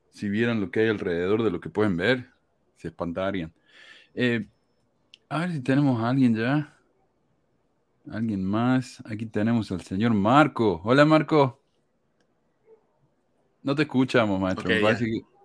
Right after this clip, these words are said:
Speaker 1: ahí
Speaker 2: Buenos
Speaker 1: sí.
Speaker 2: días. Buenos días a
Speaker 1: ¿Cómo va
Speaker 2: todos.
Speaker 1: todo?
Speaker 2: Aquí, madrugando para el programa.
Speaker 1: <laughs> Sí. Íbamos a tener otro invitado, me parece que fue demasiado temprano para él. Alejandro, preséntate un poco, decinos quién,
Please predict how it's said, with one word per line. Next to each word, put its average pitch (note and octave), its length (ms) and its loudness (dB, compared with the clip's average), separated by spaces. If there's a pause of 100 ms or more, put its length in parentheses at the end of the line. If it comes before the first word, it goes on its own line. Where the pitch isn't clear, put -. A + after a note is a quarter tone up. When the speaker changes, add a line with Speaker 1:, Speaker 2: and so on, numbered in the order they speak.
(120)
Speaker 1:
ahí A2 140 2
Speaker 2:
Buenos G#2 180 0
Speaker 1:
sí. C#3 60 0
Speaker 2:
días. - 420 -6 (160)
Buenos B2 200 -8
días C3 480 -6 (260)
a G2+ 40 -20
Speaker 1:
¿Cómo B2 240 2
va B2 100 2
Speaker 2:
todos. A2+ 300 2
Speaker 1:
todo? - 100 -20 (880)
Speaker 2:
Aquí, A#3 600 -4
madrugando E3 840 0 (120)
para C3+ 140 -4
el - 60 -8
programa. A#3 480 8
Speaker 1:
<laughs> - 40 8 (1400)
Sí. - 180 -12 (1000)
Íbamos C#3+ 280 2
a - 20 -8
tener C3 260 0
otro C3+ 260 0
invitado, A#2+ 460 2
me G#2 60 -4
parece A2 300 2
que G2 140 -4
fue A2 160 0
demasiado G2 420 -2
temprano F2+ 460 -6
para F2 180 -6
él. E2+ 140 -12 (540)
Alejandro, G3 460 2
preséntate F3+ 460 0
un F#3 100 -2
poco, E3+ 300 2
decinos D#3 340 0
quién, C#3+ 460 -2